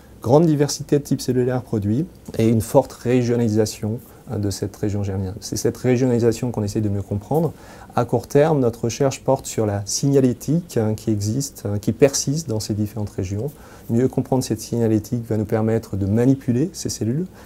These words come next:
c'est-à-dire d'encourager leur devenir en neurones excitateurs ou en neurones inhibiteurs, en fonction du type de neurones nécessaires à la réparation du tissu. J'ai effectué, euh,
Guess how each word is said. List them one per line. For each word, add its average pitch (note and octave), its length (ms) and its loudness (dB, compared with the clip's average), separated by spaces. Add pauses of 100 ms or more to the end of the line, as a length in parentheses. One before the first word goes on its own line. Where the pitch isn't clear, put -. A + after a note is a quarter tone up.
c'est-à-dire A2+ 420 4
d'encourager A2 680 0
leur G2 180 -2
devenir G2+ 480 -2 (560)
en A#2 120 4
neurones G2 240 2
excitateurs G#2 560 -4 (120)
ou B2 120 -2
en A#2 80 0
neurones G2+ 200 0
inhibiteurs, G2 560 -6 (300)
en G#2+ 80 -2
fonction B2 300 -2
du A2 100 2
type D3 280 -2
de A#2 120 2
neurones A2+ 400 0
nécessaires G2+ 640 -6 (320)
à G#2 80 -2
la G2 80 0
réparation F#2+ 440 -4
du F#2 120 -2
tissu. - 280 -12 (400)
J'ai A2 240 0
effectué, C3 520 2
euh, G2+ 320 0